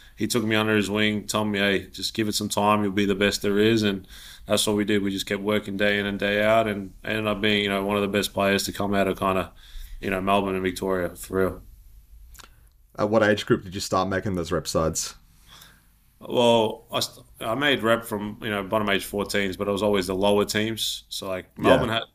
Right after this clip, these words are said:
Speaker 1: Melbourne's so good at, you know, creating so many teams and creating an opportunity for kids to, you know, even if they wanna play, play at the, the lowest and work their way up, which was me, and I played on the fifth team,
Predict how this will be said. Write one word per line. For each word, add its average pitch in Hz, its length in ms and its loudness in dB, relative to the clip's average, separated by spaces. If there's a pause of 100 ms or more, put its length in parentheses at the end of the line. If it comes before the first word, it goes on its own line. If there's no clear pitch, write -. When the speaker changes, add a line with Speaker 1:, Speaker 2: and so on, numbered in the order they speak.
(120)
Speaker 1:
Melbourne's 135 340 2
so 117 300 0
good 110 160 0
at, 110 180 -4
you 110 80 -8
know, 101 300 -6 (400)
creating 113 340 2
so 113 180 0
many 110 180 0
teams 104 340 -2
and 95 120 -8
creating 104 300 2
an 98 60 0
opportunity 104 540 -2
for 104 140 -6
kids 104 320 0
to, 98 200 -2
you 101 80 -2
know, 104 100 0
even 107 380 0
if - 140 -10
they 107 120 0
wanna 104 200 0
play, 107 320 2
play 104 220 0
at 98 100 -6
the, 101 220 -6 (360)
the 104 100 -4
lowest 110 400 2
and 104 100 -6
work 107 220 -4
their 101 140 -2
way 104 180 0
up, 104 260 0
which 101 180 -6
was 95 100 -8
me, 101 280 0
and 98 100 -2
I 95 120 4
played 98 200 0
on 98 100 -2
the 92 60 -6
fifth - 260 -4
team, 98 460 -2